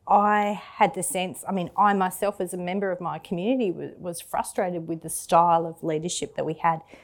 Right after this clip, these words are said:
and our representation in, in Mayo, and that's why I ran. That's why I put a second mortgage on the house and ran, which is a pretty crazy thing to do, but why I did it. But I think what we're seeing is a few things. I think that we're seeing,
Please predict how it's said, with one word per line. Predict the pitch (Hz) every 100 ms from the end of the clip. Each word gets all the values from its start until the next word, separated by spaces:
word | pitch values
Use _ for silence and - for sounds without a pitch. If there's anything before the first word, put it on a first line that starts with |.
| - _ _ _ -
and | 170
our | 147
representation | 160 160 - 196 165 175 - 185 214 254
in, | 240 233 -
in | 220 226
Mayo, | 226 233 277
and | 330 202 208
that's | 202 - 180
why | 170 165 165 - - _ _ -
I | 170 160 160 160 156
ran. | 170 214 170 170 226
That's | - -
why | 160
I |
put | 160 175
a | 160 -
second | - - 175 180
mortgage | 175 185 165
on | 151
the |
house | 160 175 190 294
and | 185 170 165 -
ran, | 190 202 220 160
which | 190 160 196
is | 190 - -
a | _
pretty | 247 196
crazy | - 165 180 214 202
thing | 156 151
to | -
do, | 151 127 220 233
but | 160 - -
why | 185 190 175 175
I |
did | 185 214
it. | -
But | 233
I | 220 220
think | - 254 262
what | 392 277
we're | 220
seeing | 220 208 196 185
is | 175
a | 185
few | 208 196
things. | 196 165 -
I | 208
think | - 208 247
that | 269
we're | - 240
seeing, | - 196 175 170 175